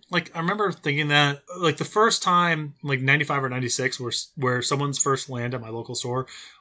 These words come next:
was a Tron piece, and being like, I had not even considered ever building a deck with this, and just, like, what could even be going on here? Like, I, I, like, it's a paradigm shift.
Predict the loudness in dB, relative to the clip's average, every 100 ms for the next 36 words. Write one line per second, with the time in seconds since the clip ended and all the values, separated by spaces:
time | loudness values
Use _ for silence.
0 | _ 4 4 -2 -4 -2 -4 0 -2 0
1 | -4 -6 _ _ _ -4 6 6 8 2
2 | -2 -4 -2 2 2 2 -2 -6 -6 -4
3 | -4 -6 -8 -10 -12 -16 -6 -4 -4 0
4 | 0 2 0 0 -4 -2 -2 -4 -10 -14
5 | 2 4 6 6 4 4 4 4 2 0
6 | -2 -2 -2 -8 -14 _ -6 0 0 0
7 | 2 4 4 2 0 0 -4 -10 -20 -20
8 | 4 6 8 6 2